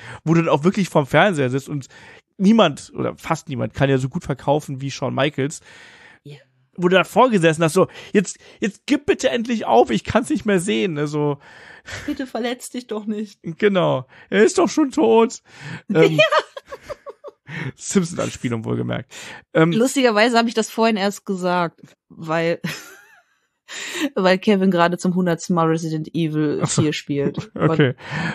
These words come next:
Speaker 1: Ähm,
Speaker 2: es gab eine ähnliche Situation. Egal.
Speaker 1: Aus heutiger Sicht, wir haben bei WrestleMania einundzwanzig das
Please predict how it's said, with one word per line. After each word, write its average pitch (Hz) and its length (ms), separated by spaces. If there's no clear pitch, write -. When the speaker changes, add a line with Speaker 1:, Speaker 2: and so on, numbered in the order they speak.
Speaker 1:
Ähm, 165 140
Speaker 2:
es - 360
gab 156 160
eine 156 120
ähnliche 151 240
Situation. 139 460
Egal. 139 260
Speaker 1:
Aus 185 180
heutiger 262 320
Sicht, 156 400
wir 170 200
haben 277 320
bei 190 200
WrestleMania 180 460
einundzwanzig 160 500
das - 20